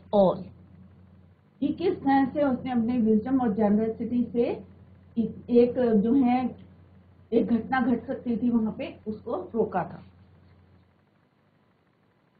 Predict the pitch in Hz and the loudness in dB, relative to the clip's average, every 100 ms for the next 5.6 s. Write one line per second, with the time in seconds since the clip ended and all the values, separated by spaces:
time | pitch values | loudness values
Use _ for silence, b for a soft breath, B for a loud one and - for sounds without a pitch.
0 | _ 208 254 302 330 285 294 294 302 294 | _ 2 4 6 2 4 2 2 0 0
1 | - 247 240 269 285 262 - - 240 247 | -4 -2 0 2 0 -2 -8 2 4 4
2 | 285 302 233 190 202 226 277 277 262 247 | -2 -4 -4 -2 -2 -2 -6 -10 -4 -2
3 | 254 294 311 320 247 240 - 247 247 311 | -2 -4 -6 -6 -4 -4 -2 -2 0 -2
4 | 311 226 220 233 233 269 - 240 220 247 | -4 -6 -4 -2 0 -2 -4 -6 -6 -4
5 | 262 294 214 220 247 | -4 -4 -4 -4 -4